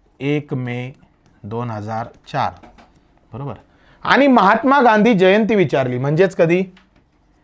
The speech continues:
दोन ऑक्टोबर दोन हजार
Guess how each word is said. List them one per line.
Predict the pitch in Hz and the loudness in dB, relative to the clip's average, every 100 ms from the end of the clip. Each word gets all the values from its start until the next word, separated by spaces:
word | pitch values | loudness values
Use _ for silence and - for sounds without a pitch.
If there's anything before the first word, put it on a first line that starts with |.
| _ _ _ 127 | _ _ _ -12
दोन | 117 139 151 165 - - _ _ _ _ _ _ _ _ _ _ _ _ _ _ _ - - _ - | -4 0 0 -2 -8 -20 _ _ _ _ _ _ _ _ _ _ _ _ _ _ _ -20 -20 _ -6
ऑक्टोबर | 123 - - 123 117 127 135 139 - - _ _ _ _ _ _ _ _ _ _ _ - | -6 -6 -6 -4 -2 -2 -4 -6 -14 -20 _ _ _ _ _ _ _ _ _ _ _ -14
दोन | 117 123 135 | -6 -2 0
हजार | 123 104 117 117 | 0 0 2 0